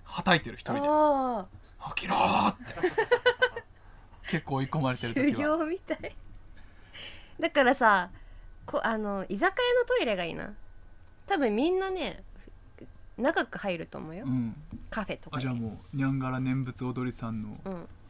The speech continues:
Speaker 1: お手紙通りってことですか？
Speaker 2: うん、そうしよう。はい。
Speaker 1: あ、でも今、小野さん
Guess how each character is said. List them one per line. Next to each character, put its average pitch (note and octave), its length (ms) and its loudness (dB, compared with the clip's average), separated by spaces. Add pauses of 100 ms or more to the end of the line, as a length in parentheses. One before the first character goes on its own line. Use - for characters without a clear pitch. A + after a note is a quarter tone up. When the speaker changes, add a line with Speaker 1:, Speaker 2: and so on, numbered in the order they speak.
(680)
Speaker 1:
お C3+ 80 -4
手 C#3+ 100 0
紙 C3+ 200 2
通 C#3+ 160 4
り A#2+ 60 -4
っ - 20 -10
て - 120 -14
こ A2 80 -12
と - 100 -10
で G#3+ 60 -12
す - 100 -8
か？ A3+ 100 -12 (320)
Speaker 2:
う A3+ 40 -8
ん、 E3+ 140 -8 (160)
そ B3 140 -2
う A3 40 -2
し G3 120 -6
よ E3 100 -4 (1080)
う。 F#3 40 -10
は F3 60 -10
い。 - 80 -12 (1040)
Speaker 1:
あ、 C3+ 120 6
で D3 80 6
も B2+ 140 4
今、 C3 400 2
小 C3 100 -2
野 C3 80 2
さ B2 140 2
ん G#2 100 -2